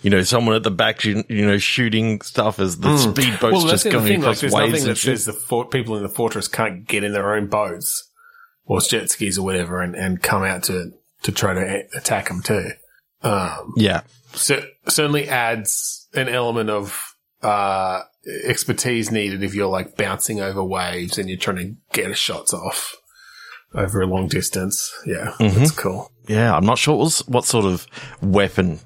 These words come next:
Speaker 1: the, um, the people on the boats should actually have. I kinda like the idea of, like, water-based
Speaker 2: Swordfish.
Speaker 1: weapons, sort of like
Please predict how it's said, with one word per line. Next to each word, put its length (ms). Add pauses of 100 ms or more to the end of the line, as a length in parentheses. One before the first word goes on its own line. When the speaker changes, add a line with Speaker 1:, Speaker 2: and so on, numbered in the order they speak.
(140)
Speaker 1:
the, 200
um, 460
the 200
people 280
on 80
the 80
boats 440
should 280
actually 340
have. 380 (680)
I 80
kinda 180
like 180
the 120
idea 440
of, 320
like, 400 (360)
water-based 720
Speaker 2:
Swordfish. 20
Speaker 1:
weapons, 380
sort 220
of 40
like 320